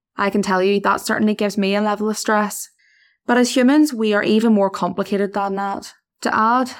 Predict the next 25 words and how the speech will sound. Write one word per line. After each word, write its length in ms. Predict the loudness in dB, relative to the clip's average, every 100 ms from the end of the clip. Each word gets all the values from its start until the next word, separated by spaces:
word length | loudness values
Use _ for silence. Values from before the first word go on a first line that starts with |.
| -6
an 120 | -2 2
even 260 | 2 4
more 260 | 2 2 0
complex 480 | -2 -2 -2 -4 -6
level 480 | -4 -4 -4 -8 _ _ -6
on 80 | -2
top 180 | -2 -2
of 100 | -2
our 80 |
thoughts 400 | -2 -2 -2 -4
and 100 | -6
our 80 | -6
feelings, 640 | -4 -4 -4 -6 -8 -14 _ _ _ _
we 140 | -2
then 580 | 0 0 2 2 2 0 -2
often 320 | -2 -2 -4
experience 420 | -4 -4 -4 -4
new 160 | -4 -2
feelings 400 | -2 -2 -4 -6
about 300 | -6 -4 -4
our 80 | -4
thoughts. 560 | -6 -6 -6 -12 -18 _ _ _ _ _
So 220 | -6 -4
for 140 | -2 -2
example, 580 | -2 -4 -2 -6 -6